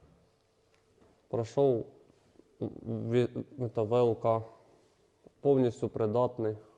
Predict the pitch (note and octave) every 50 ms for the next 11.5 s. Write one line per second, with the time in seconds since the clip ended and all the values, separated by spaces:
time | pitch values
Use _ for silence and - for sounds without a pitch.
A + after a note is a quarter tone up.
0 | _ _ _ _ _ _ - C3 A#2+ A2+ - B2+ B2+ B2 - - - A2 G#2+ G#2
1 | G#2+ - - - - - - - - - _ _ _ _ _ _ _ - - -
2 | - - - A#2+ A#2 A2 A2+ G#2+ - - A2 G#2+ G2+ G2 G#2 G#2+ G#2 - - G#2
3 | G2+ G2+ G#2 G#2 G2+ G#2+ A2+ A#2 A2+ B2 A#2+ - - - G#2 G2+ G#2+ G#2+ G#2 -
4 | D3+ - - - G#2 G2+ - - G#2 G#2 F#2+ G2 - G#2+ G#2+ G#2 G#2+ G#2 G#2 A2+
5 | B2 B2+ B2 A#2+ A#2 - - - - - _ _ _ _ - G#2 G#2 G2 - -
6 | - G2+ G2+ - - - - - _ _ _ _ _ _ _ _ _ _ - -
7 | A2 - - A2 G#2 - - A#2 A2+ G#2 G#2+ G#2+ G#2 G2+ G2 - - - - -
8 | - _ _ _ _ _ _ _ _ _ _ _ _ _ _ _ _ _ _ _
9 | - - - - A#2+ A2+ B2+ C3 B2 A#2+ A2+ A2 - - G#2+ - - A#2+ A2+ G#2+
10 | A2 A2 G2+ - - A2 G2+ - - G#2+ - - G#2 - - - - G2+ F#2 G2
11 | G#2 G#2 G#2 G#2+ G#2 G#2 G2+ G2 G2